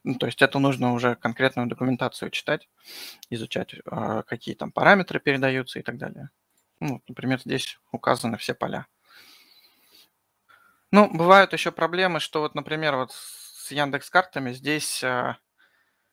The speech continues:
а, примерный код, например, для JavaScript'а. То есть тут еще нужно немножко понимать, наверное, а, структуру JavaScript'а. Вот, например,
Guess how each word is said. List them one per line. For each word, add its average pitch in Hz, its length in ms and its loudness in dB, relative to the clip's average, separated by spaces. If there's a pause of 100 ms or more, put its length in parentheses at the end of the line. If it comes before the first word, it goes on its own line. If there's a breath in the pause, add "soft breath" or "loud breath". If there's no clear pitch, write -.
(1040)
а, 127 460 0 (100)
примерный 160 480 2
код, 180 300 0
например, 139 340 -6
для 139 320 0
JavaScript'а. 135 720 -4
То 117 120 -8
есть - 160 -8
тут 143 140 -6
еще 143 200 -4
нужно 139 260 -4
немножко 139 440 -4
понимать, 139 760 -4
наверное, 127 1040 -2 (1600 soft breath)
а, 123 280 -2
структуру 143 580 -4
JavaScript'а. 143 760 0 (1300)
Вот, 123 260 -6
например, 131 500 -2